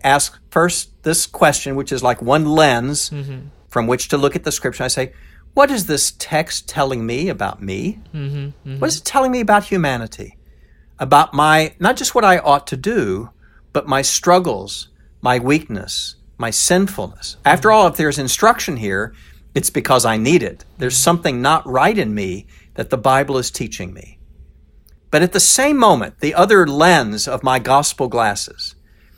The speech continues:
Speaker 1: is saying, "What is this text teaching me about God?
Speaker 2: Mm-hmm.
Speaker 1: How is he providing for people who cannot provide for themselves?" And if you'll do that, you'll begin to see the gospel everywhere in the Bible.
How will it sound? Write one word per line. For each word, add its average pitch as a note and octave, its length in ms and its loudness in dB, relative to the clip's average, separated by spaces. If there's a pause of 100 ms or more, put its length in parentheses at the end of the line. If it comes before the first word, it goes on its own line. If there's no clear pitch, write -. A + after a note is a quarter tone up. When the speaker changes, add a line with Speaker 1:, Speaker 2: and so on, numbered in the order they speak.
(240)
Speaker 1:
is D3 160 0
saying, E3+ 280 0
"What A#3+ 120 4
is D#4+ 140 -2
this G3 160 -2
text - 400 -4
teaching G3+ 360 -4
me D#3+ 160 -2
about D3 320 -2
God? D4 460 -6 (100)
Speaker 2:
Mm-hmm. C3+ 280 -14 (920)
Speaker 1:
How B3+ 200 4
is G3 160 2
he A3+ 180 -6
providing E3+ 760 2
for F#3 200 -4
people D3+ 400 -6
who C3+ 120 -4
cannot B2+ 640 -4
provide C3+ 500 0
for C3+ 180 -10
themselves?" G#2+ 760 -8 (800)
And D#3 120 4
if D#3+ 160 0
you'll F#3+ 120 6 (220)
do D4 100 4
that, D3 260 0
you'll G#3 140 6 (140)
begin F#3 260 0
to E3 80 -2
see - 260 0
the D3+ 160 -4
gospel E3 720 -2
everywhere F3 640 4
in D3 100 0
the C#3 80 0
Bible. A#2 460 -2